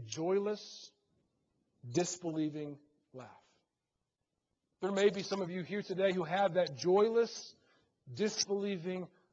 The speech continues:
laugh like Abraham and Sarah. The joyless laugh of a wife waiting for a husband to change. The joyless laugh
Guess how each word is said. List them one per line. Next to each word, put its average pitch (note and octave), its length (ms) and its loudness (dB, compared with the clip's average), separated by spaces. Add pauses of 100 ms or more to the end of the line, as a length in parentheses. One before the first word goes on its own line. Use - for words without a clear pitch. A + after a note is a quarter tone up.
laugh D#3+ 340 -2 (140)
like D3 260 -4
Abraham C#3+ 500 -8
and B2+ 120 -10
Sarah. B2 320 -6 (960)
The E3 80 -6
joyless F#3+ 540 4 (120)
laugh F3 380 4 (500)
of C#3+ 100 -4
a - 20 2
wife D#3+ 420 2 (840)
waiting D#3+ 240 2
for E3 180 0
a D3+ 80 2
husband D#3+ 460 -2 (200)
to D3 80 -20
change. B2+ 380 -10 (880)
The F3 60 0
joyless G3+ 460 6
laugh G3 340 6